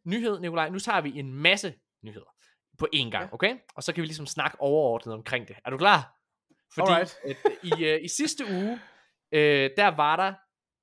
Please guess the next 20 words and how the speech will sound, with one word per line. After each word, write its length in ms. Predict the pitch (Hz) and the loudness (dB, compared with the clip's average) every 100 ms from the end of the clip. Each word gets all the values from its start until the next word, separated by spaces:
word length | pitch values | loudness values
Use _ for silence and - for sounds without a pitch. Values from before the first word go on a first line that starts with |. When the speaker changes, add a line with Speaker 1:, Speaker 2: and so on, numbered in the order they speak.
| _ - | _ 0
Speaker 1:
en 300 | 165 170 160 - | 0 0 -4 -14
masse, 600 | 135 151 180 214 214 190 _ _ | -10 2 4 4 0 -10 _ _
øh, 220 | 147 147 | -2 -2
streams. 480 | 139 - 113 113 - - - | -4 -10 -14 -14 -18 -16 -6
Disney 280 | 254 269 240 | -4 -4 -4
havde 120 | 214 | -6
en 60 | 214 | -6
stream, 460 | - 208 208 220 _ _ _ _ _ - | -6 -4 -4 -8 _ _ _ _ _ -10
C 240 | - 220 240 | -2 -2 -2
D 100 | 208 | -2
Projekt 340 | 196 196 165 | -2 -2 -4
Red 120 | 202 | -4
havde 120 | 208 185 | -2 -6
en 60 | |
stream, 300 | 180 175 170 - | -6 -6 -6 -4
og 100 | 156 147 | -4 -4
Ubisoft 360 | 156 143 110 | -8 -10 -10
havde 80 | 110 | -12
en 40 | 101 | -16
stream. 240 | - 90 | -16 -20